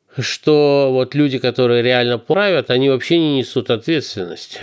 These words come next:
за то, что делается, потому что их, о них никто не знает. Они путем манипуляций управляют публичной частью власти. То есть мы видим президента, но кому он служит, мы не знаем. То есть мы знаем, что он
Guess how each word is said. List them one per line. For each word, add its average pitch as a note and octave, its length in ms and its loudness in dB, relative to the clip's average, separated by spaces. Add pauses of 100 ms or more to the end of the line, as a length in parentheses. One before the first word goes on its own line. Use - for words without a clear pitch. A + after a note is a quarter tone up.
(140)
за G#2+ 220 -4
то, A2+ 160 -2
что - 200 -4
делается, G#2 640 -4
потому G2+ 440 -6
что - 180 -6
их, F#2+ 140 -2
о G#2 100 0
них G#2 240 -4
никто G#2+ 260 -4
не D#2+ 140 -8
знает. G#2+ 580 -4 (160)
Они G#2 280 -2
путем C3+ 380 0
манипуляций A2+ 1080 -2 (240)
управляют C#3 800 0
публичной C3 720 -2
частью - 480 -4
власти. F2 600 -6 (220)
То - 80 -6
есть F2 220 -8
мы B2 220 2
видим D#3 340 0
президента, F#2+ 960 -4 (400)
но - 80 -4
кому B2+ 380 2
он C3 120 2
служит, C#3+ 480 -2
мы G2+ 160 -2
не A#2 120 0
знаем. A#2 360 0
То - 140 -6
есть A2+ 140 -6
мы F#3 200 0
знаем, E3 360 -2
что - 220 -2
он G2+ 140 -4